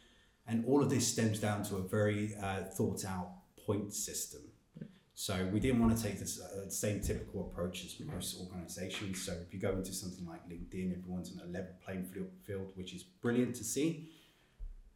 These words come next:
But we know our audience, right? We know that they want to be in a position where they want to talk to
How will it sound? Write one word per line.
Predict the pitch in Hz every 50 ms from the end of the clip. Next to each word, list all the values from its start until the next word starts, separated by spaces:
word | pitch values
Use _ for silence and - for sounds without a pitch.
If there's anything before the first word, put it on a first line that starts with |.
| _ _ _ _ _ _ _ _ _ -
But | - -
we | 127 135 127
know | 123 117 113
our | 107 98 92 90 90
audience, | - - - - - - - 82
right? | 82 82 78 - - - - - -
We | 107 -
know | 101 104 107 107 -
that | - - -
they | 104 95
want | 92 95 92
to | 90 90
be | 92
in | 87 87
a | 82
position | - - - 85 82 - - 87
where | 87 87
they | 90 92
want | 90 90 90 92 90 92
to | 92 -
talk | - - 87 - -
to | -